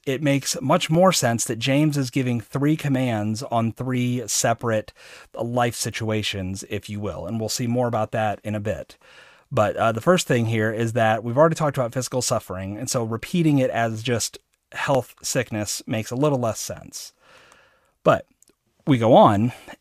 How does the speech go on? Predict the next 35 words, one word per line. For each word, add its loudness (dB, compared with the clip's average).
and 0
clue 0
number -2
two 2
is -4
that 4
the -2
word 0
sick 2
in 0
James -2
five -2
sixteen -4
gives 0
us 2
more 4
context -2
on -2
what 0
he's -4
actually -6
talking 0
about. -12
So 2
it -2
says, 4
uh, 2
"So -2
if, -12
if -6
anyone's 2
sick, 0
call -2
the 0
elders. -2